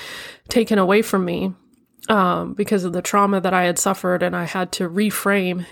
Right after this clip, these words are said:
and, and basically build my identity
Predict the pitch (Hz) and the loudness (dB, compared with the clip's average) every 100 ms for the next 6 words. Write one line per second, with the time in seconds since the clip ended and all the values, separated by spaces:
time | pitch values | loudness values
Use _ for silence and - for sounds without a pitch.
0 | - 190 185 190 - _ - 208 185 226 | -2 0 0 -4 -12 _ -2 0 2 2
1 | 277 302 - 214 170 185 185 233 302 - | 0 -4 0 0 -2 -2 2 2 2 -4
2 | - - - - - 214 208 202 196 190 | -14 -20 -20 -16 -2 2 2 2 0 0
3 | 175 170 196 226 247 269 | 0 0 -2 -2 -2 -6